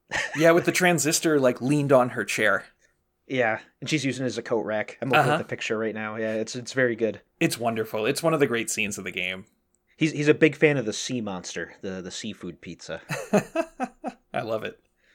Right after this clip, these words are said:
Speaker 2: We also start finding posters of Red in this section of the game, which conveys to us that she was a mover and shaker here in Cloudbank.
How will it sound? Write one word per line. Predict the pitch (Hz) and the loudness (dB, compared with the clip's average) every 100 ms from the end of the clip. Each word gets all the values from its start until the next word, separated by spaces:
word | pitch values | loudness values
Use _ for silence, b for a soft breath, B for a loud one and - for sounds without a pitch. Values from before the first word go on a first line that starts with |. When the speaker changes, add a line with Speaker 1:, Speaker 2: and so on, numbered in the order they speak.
| _ _ _ _ _ _ | _ _ _ _ _ _
Speaker 2:
We | 185 202 | 0 0
also | 170 226 247 233 | 2 0 0 -2
start | - 185 - | 2 0 0
finding | - 156 147 120 | -2 0 0 -4
posters | - 143 147 - 87 76 - | 0 0 0 -2 -6 -8 -8
of | 127 107 101 | -8 -8 -4
Red | 113 107 - | 0 0 -2
in | 101 104 | -6 -6
this | 98 - | -6 -4
section | 101 - 110 | -4 -4 -8
of | 95 | -8
the | 98 | -10
game, | 92 92 92 | -10 -10 -8
which | 104 104 - | -8 -6 -8
conveys | - 120 113 117 - | -8 -6 -4 -4 -4
to | 127 | -2
us | 113 - | -2 -2
that | 107 - | -6 -6
she | 131 | -4
was | 117 113 | -4 -6
a | |
mover | 113 120 113 | -4 -4 -2
and | 104 101 | -2 -2
shaker | 131 123 147 | -2 -2 -6
here | 147 147 143 | -4 -2 -2
in | 139 | 0
Cloudbank. | - 135 135 139 147 - | 2 2 2 -4 -4 -14